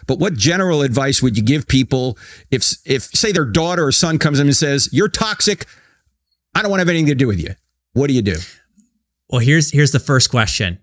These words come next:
Speaker 2: You wanna find out what they mean by the words they're using. So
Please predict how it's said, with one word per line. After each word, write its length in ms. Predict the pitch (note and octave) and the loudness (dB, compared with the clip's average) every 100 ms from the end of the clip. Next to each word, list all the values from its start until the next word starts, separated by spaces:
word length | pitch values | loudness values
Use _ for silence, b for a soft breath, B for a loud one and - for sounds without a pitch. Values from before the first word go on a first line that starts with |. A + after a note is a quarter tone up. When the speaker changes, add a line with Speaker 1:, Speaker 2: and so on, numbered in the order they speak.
| _ | _
Speaker 2:
You 240 | C#3 B2 B2 | -6 -2 0
wanna 400 | A#2 C3 D3+ D3 | 0 0 0 0
find 340 | D3 B2 B2 | 0 0 2
out 160 | A2+ G#2+ | 0 -2
what 200 | A2 - | -4 -2
they 120 | G#2+ | -2
mean 420 | G2+ G#2 G#2 G2+ | -2 -2 -2 -2
by 600 | G2 F#2 F2+ F2+ F2+ F#2 _ _ _ | -2 -2 -2 -4 -6 -8 _ _ _
the 100 | A2 | -4
words 320 | G2 G2 G2 | 0 0 -2
they're 100 | G#2 | -2
using. 420 | F#2 F#2 F2+ E2+ | -2 -2 -4 -6
So 360 | F#2 - G2+ - | -6 -4 -4 -8